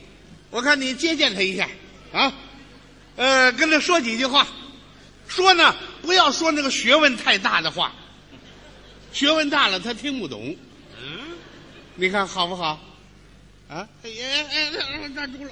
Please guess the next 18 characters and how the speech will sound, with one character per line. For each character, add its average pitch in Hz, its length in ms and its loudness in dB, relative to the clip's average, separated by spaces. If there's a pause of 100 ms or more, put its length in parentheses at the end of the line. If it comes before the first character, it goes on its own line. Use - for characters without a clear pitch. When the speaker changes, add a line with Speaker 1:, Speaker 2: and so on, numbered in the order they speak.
(120)
Speaker 1:
站 220 160 -14
住 226 100 -12
了， 208 80 -14 (100)
站 196 140 -14
住 196 120 -16
了。 - 60 -18 (1000)
嗯， 123 200 -16
这 147 80 -16
个 147 80 -12
好， 123 240 -8 (120)
摇 233 200 -2
头 247 180 -4
不 330 180 -8
算， 247 240 -2
点 120 220 -4
头 226 200 -2
算。 370 220 2 (280)
Speaker 2:
啊。 151 500 -10